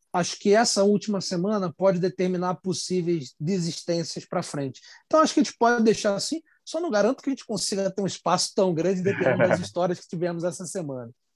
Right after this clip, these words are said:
Speaker 2: É, mas, na realidade, também pode ficar pra outra segunda, sem ser após o Wimbledon do dia onze, a segunda do dia dezoito, que é a segunda da semana de abertura, né?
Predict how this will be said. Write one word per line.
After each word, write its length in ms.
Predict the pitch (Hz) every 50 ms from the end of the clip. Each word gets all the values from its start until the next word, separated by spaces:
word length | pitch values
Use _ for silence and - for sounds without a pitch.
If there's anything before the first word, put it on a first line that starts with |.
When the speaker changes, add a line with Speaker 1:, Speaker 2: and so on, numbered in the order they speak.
| - - _ _ _ _ _
Speaker 2:
É, 100 | 135 135
mas, 300 | 101 113 120 123 127 127
na 80 | 123 131
realidade, 380 | 131 135 123 120 113 123 127 123
também 200 | 127 117 120 120
pode 220 | 123 131 127 131
ficar 240 | - _ 139 131 131
pra 180 | - 147 131
outra 320 | 123 120 120 143 143 139 135
segunda, 460 | 135 - 120 104 110 123 131 123 117
sem 200 | 120 - 131 123
ser 200 | 123 - - 117
após 440 | 104 101 - - 104 113 117 110 104
o 60 | 104
Wimbledon 460 | 101 104 113 110 107 107 101 98 98
do 160 | 95 90 92
dia 200 | 90 98 104 98
onze, 420 | 95 95 98 113 131 139 135 117 113
a 40 | 107
segunda 460 | - - 107 98 95 113 120 123 123
do 120 | 113 117
dia 160 | 110 101 107
dezoito, 440 | 107 107 131 123 - 113 120 123 -
que 60 | -
é 20 | 127
a 20 |
segunda 340 | 123 - 131 113 117 123 131
da 120 | 127 131
semana 280 | 127 - 127 120 127 131
de 80 | 123 131
abertura, 460 | 117 98 - - - 117 120 92 85
né? 140 | 98 104